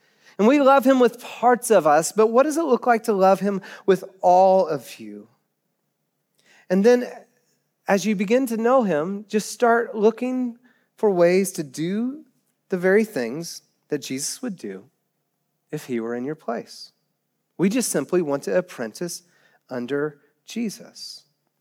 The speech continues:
We want to commit. So what does this look like? Would you, you have a Bible reading plan? Would you commit to getting to know Jesus afresh through the study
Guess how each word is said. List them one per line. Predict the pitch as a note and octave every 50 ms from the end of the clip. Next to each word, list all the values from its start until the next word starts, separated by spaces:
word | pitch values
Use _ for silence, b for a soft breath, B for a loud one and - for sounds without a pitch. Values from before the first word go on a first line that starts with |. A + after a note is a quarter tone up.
| _ _ _ _ _ _ _ _ _ _ _ _ _
We | - D#3
want | F3 F#3 F#3+
to | F#3+
commit. | F#3 - - F3+ G3 G3 E3+ C3+
So | - - F3+ D3+ C#3
what | C#3+ D#3+
does | D#3+ D#3+ D#3
this | E3 D3 -
look | G3 F#3 -
like? | G#3 G#3+ A3 A3
Would | E3 D#3 - -
you, | F#3 F#3 E3+ - -
you | - D#3+ C#3 C3 D3
have | D3 C#3+
a | C#3 B2 A#2 - _ _ _ _ _ _ _ - -
Bible | - D#3+ E3 E3 F3 E3+
reading | D3+ D3 E3+ F3 F#3 G3+ G3
plan? | - - G#3 G3+ G#3+ A3+ A#3+ A#3 A3+ _ _ _ _ _ _ _
Would | D3 C#3
you | D3+ F#3 F3+
commit | - - G#3 F3 D3+ E3 E3
to | - G#3+
getting | D#3+ C3+ C3+ B2 C#3+ F3
to | F3+ - A3+
know | A3+ A3
Jesus | F#3+ - - A#2 A2+ D3+ E3 -
afresh | - _ - - B2 G#2 G#2+ A#2+ - - - _ _ _ _ _ _ _ _ _ _
through | - - F3
the | F3+
study | F#3 - - - A#2 G#2+ G#2 A#2+ D#3+ F3+ F#3+